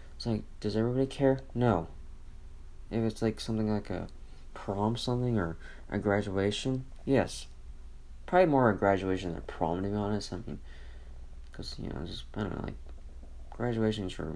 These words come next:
more, it's like, "Congratulations, good luck on your next chapter of your life," or something. Proms are like, "Oh, you look good," or something, or "Have fun," or something. It's like, but graduations are more, "Congratulations,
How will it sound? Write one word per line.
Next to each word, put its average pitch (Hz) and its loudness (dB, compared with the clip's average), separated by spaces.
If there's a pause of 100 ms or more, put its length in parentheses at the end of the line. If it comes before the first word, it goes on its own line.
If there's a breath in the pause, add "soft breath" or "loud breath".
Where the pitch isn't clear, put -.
more, 85 -4
it's 82 -6
like, 78 -6
"Congratulations, 95 0 (600 loud breath)
good 104 4
luck 104 4
on 101 0
your 98 2
next 95 -2
chapter 87 2
of - -8
your 87 0
life," 85 0
or - -10
something. - -8
Proms 127 4
are 110 8
like, 101 0
"Oh, 131 6 (640 loud breath)
you 143 4
look 139 2
good," 143 6
or 113 2
something, 98 -2
or 87 -2 (180)
"Have 123 0
fun," 131 4
or 98 2
something. 82 -4
It's 76 -6
like, 98 0 (580)
but - -2
graduations 113 2
are 98 -2
more, 101 2 (100)
"Congratulations, 120 4